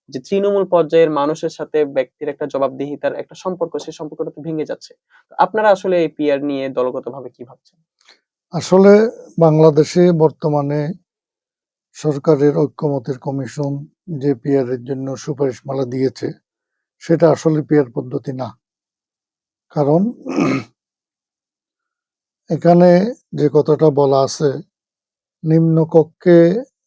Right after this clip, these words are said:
Speaker 2: যারা যে পরিমাণ ভোট পাবে যত শতাংশ, সেটার উপর ভিত্তি করে উচ্চকক্ষে প্রতিনিধি নির্বাচিত হবে। নিম্নকক্ষে সাধারণ ভোট হবে, উচ্চকক্ষে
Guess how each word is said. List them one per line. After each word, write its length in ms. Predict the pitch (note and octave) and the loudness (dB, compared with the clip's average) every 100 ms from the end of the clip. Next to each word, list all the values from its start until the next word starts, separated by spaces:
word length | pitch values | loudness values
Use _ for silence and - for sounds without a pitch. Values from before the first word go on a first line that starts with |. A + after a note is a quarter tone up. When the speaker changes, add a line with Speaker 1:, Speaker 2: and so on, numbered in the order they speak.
| _ _ | _ _
Speaker 2:
যারা 520 | C#3+ D3+ D3+ D3+ D#3 | -2 2 4 4 2
যে 240 | C3 D3 C#3+ | 2 -2 -2
পরিমাণ 520 | C3 C#3 D3 C#3+ C#3 | 0 -2 -2 -6 -4
ভোট 180 | C3+ C#3 _ | -4 -4 _
পাবে 300 | C#3 C3+ D3 | -2 2 0
যত 240 | C3 C3 | 0 -4
শতাংশ, 500 | C3 C#3 D3+ D3 - F#3+ - _ _ _ _ _ _ _ | -4 -4 -4 -6 -4 -6 -8 _ _ _ _ _ _ _
সেটার 440 | - E3+ F3+ F3+ | 0 2 6 6
উপর 300 | E3 D#3+ D#3+ | 4 2 2
ভিত্তি 420 | D3+ E3 F3 F#3+ | 2 -2 -2 -2
করে 340 | D#3 D#3+ E3 E3+ | 2 4 6 4
উচ্চকক্ষে 1040 | G#3+ G3 _ D#3 - C#3+ _ - D3 C#3+ - _ _ _ _ _ _ _ _ _ | 2 -4 _ -6 -2 -4 _ 0 2 0 -6 _ _ _ _ _ _ _ _ _
প্রতিনিধি 500 | E3 C3+ D3+ C#3+ D3 | -2 0 0 0 -2
নির্বাচিত 500 | C#3+ C3+ C3+ - D3 | -4 -6 -8 -8 -10
হবে। 280 | A#2+ B2 A#2 _ _ _ _ _ _ _ _ _ _ _ _ | -8 -10 -12 _ _ _ _ _ _ _ _ _ _ _ _
নিম্নকক্ষে 720 | E3 D#3+ D#3+ D#3+ D#3+ D3+ - | 2 4 6 4 2 2 2
সাধারণ 420 | E3+ D#3+ E3 D#3+ D3+ | 2 2 2 2 0
ভোট 180 | E3+ D#3 | -2 0
হবে, 220 | E3+ A3+ - _ _ _ _ _ - | 0 0 -6 _ _ _ _ _ -2
উচ্চকক্ষে 920 | F#3 - F3+ - D#3+ - - E3+ | -2 2 2 4 2 2 2 2